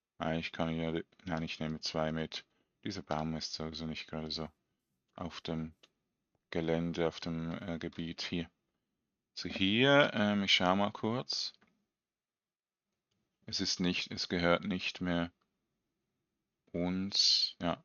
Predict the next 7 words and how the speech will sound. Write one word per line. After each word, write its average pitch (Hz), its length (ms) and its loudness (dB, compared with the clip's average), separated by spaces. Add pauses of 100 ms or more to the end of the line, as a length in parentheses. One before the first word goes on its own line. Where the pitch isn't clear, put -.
(260)
es - 120 -12
gehört 82 380 0 (120)
ungefähr, 85 580 -2
also, 80 240 -6 (840)
ja, 82 200 0
schon 82 560 0
Asien. 85 560 2